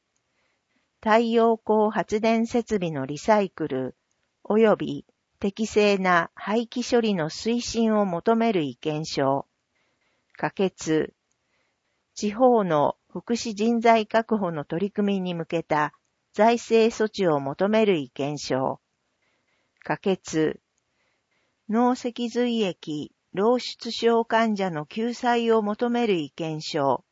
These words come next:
可決。地方税財源の充実、確保を求める意見書。可決。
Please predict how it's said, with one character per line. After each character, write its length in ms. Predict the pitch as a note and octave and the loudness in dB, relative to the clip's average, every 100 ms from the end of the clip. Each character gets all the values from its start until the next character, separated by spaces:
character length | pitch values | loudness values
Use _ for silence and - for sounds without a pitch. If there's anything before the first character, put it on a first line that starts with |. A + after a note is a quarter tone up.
| _ _ _ _ _ _ | _ _ _ _ _ _
可 160 | D3+ | -8
決。 640 | - F#3+ - - D#3 C#3+ - _ _ _ _ _ _ _ _ _ _ | -2 -4 -4 -2 0 -2 -8 _ _ _ _ _ _ _ _ _ _
地 180 | - G#3+ | -4 0
方 320 | B3 A#3+ A3 | 4 6 6
税 320 | F#3 E3+ D3+ | 2 2 2
財 280 | D3+ F3 G#3 | 0 2 2
源 280 | G#3 G3+ G3 | 2 2 0
の 160 | F#3+ | -2
充 260 | E3 E3 E3+ | -2 -4 -4
実、 540 | E3 - D3+ D3 G3+ - _ _ _ _ - | -6 -8 -6 -4 -4 -10 _ _ _ _ -2
確 340 | A#3+ A3+ A3+ | -2 0 0
保 240 | G3+ E3 | 4 4
を 40 | C#3+ | 2
求 300 | C#3 - G3 | -2 -2 2
め 160 | G#3+ | 4
る 140 | G#3+ F3 | 4 2
意 120 | C3+ | -2
見 280 | - D3 D3+ | -6 -6 -6
書。 400 | - C3 C3+ C#3+ _ _ _ _ | -4 -2 -2 -4 _ _ _ _
可 140 | D3+ | -8
決。 640 | D#3 G3 F#3 - D#3+ D3+ | -2 -2 -2 -2 0 0